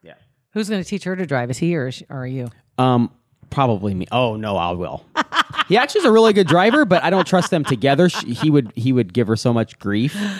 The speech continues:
Speaker 2: Right.
Speaker 1: And I, I can't
Speaker 2: I'm sure he would torment her.
Speaker 1: And I gotta tell you, after we talk about Kugler, I got, remind me, I gotta tell you about Sophia's boyfriend
Speaker 2: Write
Speaker 1: and
Speaker 2: that down.
Speaker 1: Bennett.
Speaker 2: Oh my gosh,
Speaker 1: Yes,
Speaker 2: write that
Speaker 1: okay,
Speaker 2: down.
Speaker 1: okay.
Speaker 2: All right, so here's the deal, what they're doing, and this is a really cool deal. Um, we tell you about going in to get your consultation at Kugler Vision,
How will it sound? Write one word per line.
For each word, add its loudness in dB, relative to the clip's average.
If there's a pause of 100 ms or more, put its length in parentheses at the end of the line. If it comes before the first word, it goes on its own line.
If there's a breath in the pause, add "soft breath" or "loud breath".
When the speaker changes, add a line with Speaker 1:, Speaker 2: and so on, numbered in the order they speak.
(280 loud breath)
Speaker 2:
Right. -10
Speaker 1:
And -8
I, -2
I 0
can't -4
Speaker 2:
I'm 4
sure 2
he 2
would 0
torment -8
her. -10
Speaker 1:
And -2
I 2
gotta 4
tell 4
you, 0
after 2
we 4
talk 0
about -2
Kugler, -4
I -6
got, -8
remind 0
me, 0
I -2
gotta 0
tell -4
you 0
about -4 (440)
Sophia's -4
boyfriend -6
Speaker 2:
Write -2
Speaker 1:
and -2
Speaker 2:
that 0
down. -6
Speaker 1:
Bennett. -10
Speaker 2:
Oh -4
my -10
gosh, -12
Speaker 1:
Yes, -14
Speaker 2:
write -6
that -6
Speaker 1:
okay, -8
Speaker 2:
down. -10
Speaker 1:
okay. -18 (280 loud breath)
Speaker 2:
All 2
right, -2
so 2
here's 0
the -6
deal, -2
what -6
they're -6
doing, -2
and -4
this -10
is -8
a -4
really -2
cool -10
deal. -8 (320 loud breath)
Um, -4
we -2
tell -2
you 0
about -8
going -6
in -4
to -8
get -10
your -10
consultation -6
at -10
Kugler -4
Vision, -4